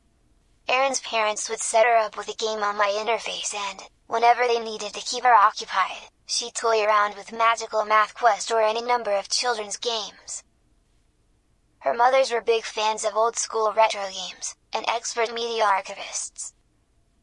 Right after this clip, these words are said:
Erin played all sorts of games like that.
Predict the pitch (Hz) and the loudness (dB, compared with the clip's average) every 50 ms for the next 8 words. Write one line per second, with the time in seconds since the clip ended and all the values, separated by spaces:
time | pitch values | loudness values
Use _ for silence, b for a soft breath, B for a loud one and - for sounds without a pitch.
0 | _ _ _ _ _ _ _ _ _ _ _ _ _ - 254 254 269 277 262 262 | _ _ _ _ _ _ _ _ _ _ _ _ _ -2 0 0 0 0 -2 -2
1 | 254 233 220 226 208 202 214 - - 233 226 214 - - 202 - - 214 208 196 | -4 -2 2 4 4 4 4 2 -2 -4 -4 -4 -6 -8 -8 -8 -8 -8 -8 -8
2 | 190 196 - 202 196 - - 196 202 - - - | -6 -2 -2 -2 -2 -2 -4 -4 -4 -4 -4 -8